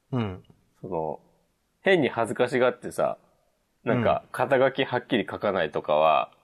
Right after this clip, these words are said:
Speaker 2: もう、
Speaker 1: うん。
Speaker 2: まあ根っこは多分同じじゃん。
Speaker 1: うん。
Speaker 2: そう、その、なんかね、ぐいぐい、俺はこれでやっていくんだっていうのを逆にね、そう、決めた方がいいんだよね。
Speaker 1: うん。よくわかんないですけど、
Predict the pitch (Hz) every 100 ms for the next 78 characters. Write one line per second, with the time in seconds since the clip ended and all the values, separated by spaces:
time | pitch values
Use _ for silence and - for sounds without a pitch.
0 | - 107 104 98 131 107 92 82 - _
1 | _ _ _ 127 120 139 156 156 190 147
2 | 127 95 107 107 98 98 92 76 _ _
3 | - _ _ - 139 117 95 85 - _
4 | - 87 82 151 147 _ - - 143 123
5 | 92 92 135 131 107 87 76 - _ _
6 | _ _ _ _ _ 120 117 120 131 127
7 | 117 - - 123 135 123 123 139 127 151
8 | 127 95 - 98 82 80 87 120 - 151
9 | 156 151 156 - 120 - _ _ _ _
10 | _ _ _ _ _ _ _ - 135 139
11 | 147 139 147 104 95 - 120 127 104 76
12 | - - - 76 78 - - - - 104
13 | 95 98 113 _ - 110 151 139 139 143
14 | 110 - 98 90 90